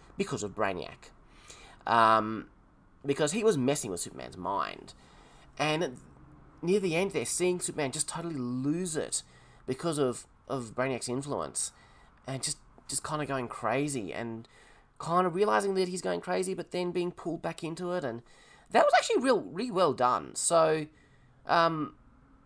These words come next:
I wasn't sure this story was gonna work, but in the end it did, and I really liked it. I thought they did a good job of it. Um, so yeah,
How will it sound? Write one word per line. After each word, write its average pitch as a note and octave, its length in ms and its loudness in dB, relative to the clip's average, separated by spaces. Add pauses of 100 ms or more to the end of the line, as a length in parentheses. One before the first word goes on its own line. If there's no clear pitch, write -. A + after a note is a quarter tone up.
(160)
I E3+ 80 10
wasn't D4+ 300 8
sure G4+ 160 4
this D4+ 160 0
story C4+ 240 2
was A#3+ 120 -2
gonna A#3 160 0
work, G#3 320 2
but G3 160 4
in C#4 120 0
the A3 120 4
end A3 180 2
it E3+ 180 -10
did, D#3 280 0
and D3 280 -2
I G3 80 0
really E3 220 -2
liked B2 280 0
it. - 140 -10
I C#3 100 -2
thought C3 240 -4
they D3 120 0
did B2 180 -8
a B2 60 -4
good B2 200 -8
job C#3+ 220 -2
of G#2+ 100 -4
it. - 180 -12 (840)
Um, B2 440 2 (920)
so - 140 -4
yeah, - 220 2